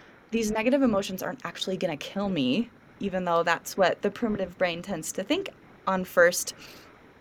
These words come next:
feel, <laughs> if you will. <laughs> But your brain's just trying to protect you, and that's all. It's not actually a problem.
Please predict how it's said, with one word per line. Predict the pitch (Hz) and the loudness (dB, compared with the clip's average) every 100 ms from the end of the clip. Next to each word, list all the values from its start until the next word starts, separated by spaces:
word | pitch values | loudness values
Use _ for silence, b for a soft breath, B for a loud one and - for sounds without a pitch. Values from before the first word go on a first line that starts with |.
| - - | -20 -20
feel, | - 226 190 196 254 - 285 | -6 -2 2 2 2 0 0
<laughs> | - - | 0 2
if | 262 254 | 4 8
you | 254 | 6
will. | 214 214 247 254 | 8 8 8 6
<laughs> | 392 - - 269 247 415 B B B B - - | 0 -2 -6 -6 -4 -6 B B B B -2 4
But | 294 - - - - - | 4 4 -4 -20 -20 -8
your | 214 254 | -4 0
brain's | 311 294 | 2 2
just | 302 - | 0 2
trying | 277 | 4
to | 269 | 6
protect | 262 - 294 - | 4 2 -2 -2
you, | 147 170 294 - - - - - - | 0 2 0 -2 -16 -20 -20 -18 -8
and | 247 | -6
that's | 294 | 0
all. | 403 233 | 2 2
It's | - - | -2 -4
not | 214 | 0
actually | 214 214 220 | 0 0 -2
a | 190 | 0
problem. | 254 233 - | 2 0 -2